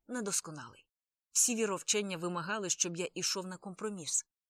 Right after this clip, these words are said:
Всі вчителі вимагали, щоб я заплющував очі на ту або іншу недосконалість. І от з'явився Абдель-Хадир-хан, що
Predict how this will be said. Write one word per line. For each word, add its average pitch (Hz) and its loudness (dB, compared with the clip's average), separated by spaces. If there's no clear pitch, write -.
Всі - 6
вчителі 202 0
вимагали, 160 -6
щоб 170 -2
я 165 0
заплющував 165 -2
очі 190 0
на 180 -6
ту 254 -8
або 196 0
іншу 208 0
недосконалість. 196 -4
І 226 2
от 240 6
з'явився 202 4
Абдель-Хадир-хан, 208 -4
що - 2